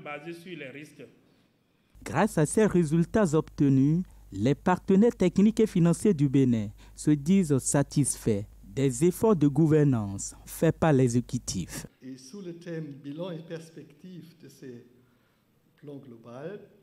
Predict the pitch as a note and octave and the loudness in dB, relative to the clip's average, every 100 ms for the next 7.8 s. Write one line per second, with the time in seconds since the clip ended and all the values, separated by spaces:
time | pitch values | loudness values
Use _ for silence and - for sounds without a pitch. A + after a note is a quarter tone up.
0 | _ _ _ _ _ _ _ F3+ C#3 A#2+ | _ _ _ _ _ _ _ -20 -20 -20
1 | - C#3+ G3+ A#3 - _ _ _ _ _ | -20 -18 -18 -20 -20 _ _ _ _ _
2 | _ _ _ _ C3+ C3 D#3+ D#3+ D#3+ D#3+ | _ _ _ _ -20 -20 -16 -14 -12 -14
3 | - - C#3+ F#3 G#3 D#3 C#3+ C3 D#3 G3+ | -16 -20 -20 -14 -14 -14 -16 -20 -18 -16
4 | A#3+ - _ _ _ E3 - D#3+ - F#3 | -18 -20 _ _ _ -18 -16 -20 -18 -20
5 | - _ E3 G3+ F3 D#3+ C#3+ B2+ - - | -20 _ -18 -14 -14 -14 -14 -16 -20 -18
6 | D3+ F#3+ A#3+ A3 - E3 - D3 D#3 E3+ | -16 -16 -18 -20 -20 -20 -18 -18 -16 -18
7 | E3 D3+ - C3 C3+ G3 G#3 - | -18 -20 -18 -20 -18 -20 -20 -20